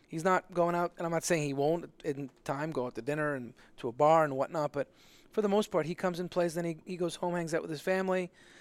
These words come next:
and, um, I don't worry about, I'm not getting a phone call. I'm not gonna get a phone call at two in the morning or three in the morning if something happened.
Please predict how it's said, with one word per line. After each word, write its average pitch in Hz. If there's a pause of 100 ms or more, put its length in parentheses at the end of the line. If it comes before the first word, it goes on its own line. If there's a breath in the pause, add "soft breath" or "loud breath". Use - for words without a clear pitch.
(280 soft breath)
and, 165
um, 156 (480 soft breath)
I 165
don't 175
worry 180
about, 156
I'm 151
not 156
getting 180
a 160
phone 156
call. 139
I'm 135
not 156
gonna 180
get 175
a -
phone 139
call 123
at 120
two 147
in 131
the 131
morning 131
or 127
three 139
in 131
the 131
morning 123
if 123
something 135
happened. 127